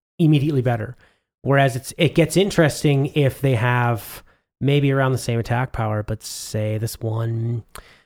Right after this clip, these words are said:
what if one made you attack a little bit quicker, or, or is good against fire, or is good against water? Once you start throwing those in there, um, you have to make some harder choices. I mean, eventually, I guess it breaks down to just, well, you just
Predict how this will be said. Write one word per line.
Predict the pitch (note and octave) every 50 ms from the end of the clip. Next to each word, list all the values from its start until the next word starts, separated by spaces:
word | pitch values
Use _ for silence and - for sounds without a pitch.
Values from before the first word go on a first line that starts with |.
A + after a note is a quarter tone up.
| _ _ _
what | A#3+ A#3
if | - -
one | - F#3 F#3 F#3 F#3
made | F3+ E3+ E3+ C#3+
you | E3 D#3+
attack | D#3 - - D3+ D3 -
a | D3
little | C#3 C#3 C3+
bit | C3 C3
quicker, | - - D3+ - C3+ B2 A#2 A#2
or, | G#2 A2+ A2+ A#2 A#2 A#2 A2+ A#2+
or | G#2+ A#2+ B2+
is | C3 B2 -
good | G3 G3 F3+
against | E3+ D#3 C3+ D3 C#3 C3 C3 - -
fire, | - C3 A#2+ A#2+ A2+ A2 G#2+ G#2+
or | G#2+ A2+
is | A#2+ A2
good | - C3
against | B2 A#2+ G#2+ G#2
water? | A2+ A2+ A#2 A#2 A#2+ A2+ A2+
Once | A#2+ D#3+ F3+ -
you | G#3
start | - - F3+ -
throwing | - - D#3 C#3 B2+ A#2+
those | A#2 A#2 B2 C#3+ C#3+ -
in | A#2 A2+ A2+ A2
there, | A2 A2+ A2 A2 - - - - _ _ _ _ _ _ _ _ _
um, | - A#2+ A2+ A#2 A2 A2 A2 G#2+ - - _ _ _ _ _ _ _ _ _ _ _ _ _
you | - C3+ C3+
have | A#2 D3 C#3 -
to | - -
make | D3+ C3 -
some | C3 A#2
harder | G2+ A#2+ A#2 A2+ A2+
choices. | G#2 - C3 A#2 A2+ G#2+ - - - - - - - _ _ _ _ -
I | - C3+
mean, | C#3 D3 D#3
eventually, | - D#3 C#3+ F#3 F#3 - - F3 D#3
I | C#3+
guess | C3+ C3 -
it | C3+ -
breaks | - B2 B2 - -
down | - B2+ A#2+ A2+
to | A2 G#2+
just, | - A#2+ G#2+ - -
well, | A2 G#2 G#2 G#2+
you | G2+ G2+ G2+
just | - A#2+ A2 -